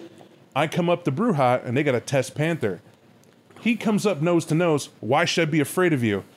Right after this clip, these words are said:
And I blew him a kiss. <laughs> And he was like, "It's gonna be like that, huh?"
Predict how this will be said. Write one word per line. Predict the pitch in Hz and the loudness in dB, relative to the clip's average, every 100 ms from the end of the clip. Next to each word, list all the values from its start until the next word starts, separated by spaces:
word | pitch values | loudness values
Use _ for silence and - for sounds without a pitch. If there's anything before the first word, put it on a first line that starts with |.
| - - | -20 -6
And | 127 | -2
I | 135 | 0
blew | 127 170 | 2 2
him | 143 | 2
a | |
kiss. | - 160 190 - - - - - - - - - - - | 0 0 0 -2 -12 -18 -20 -20 -20 -20 -20 -18 -8 -2
<laughs> | - - - - - 185 - 180 | -2 -4 -18 -18 -2 -2 0 0
And | 160 | 2
he | |
was | 156 131 | 2 2
like, | 139 127 | 2 2
"It's | 120 | -2
gonna | 110 123 | 0 0
be | 123 131 | 2 4
like | 131 127 | 2 2
that, | 143 117 | 2 2
huh?" | 117 117 | 2 0